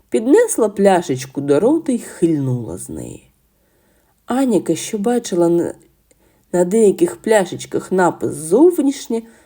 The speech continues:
занепокоїлась. «Пеппі, не пий, там може бути отрута!» крикнула вона. «Побачимо», радісно мовила Пеппі. «Завтра вранці знатимемо.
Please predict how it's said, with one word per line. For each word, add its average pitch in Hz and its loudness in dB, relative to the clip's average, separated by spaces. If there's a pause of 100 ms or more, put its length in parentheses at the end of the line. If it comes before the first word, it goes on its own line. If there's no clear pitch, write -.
(120)
занепокоїлась. 185 0 (720)
«Пеппі, 339 6
не 233 4
пий, 302 4 (320)
там 311 6
може 339 6
бути 349 4
отрута!» 359 4 (320)
крикнула 131 -6
вона. 127 -8 (1080)
«Побачимо», 453 2 (320)
радісно 147 -4
мовила 127 -4
Пеппі. - -10 (540)
«Завтра 208 4
вранці 277 0
знатимемо. 180 0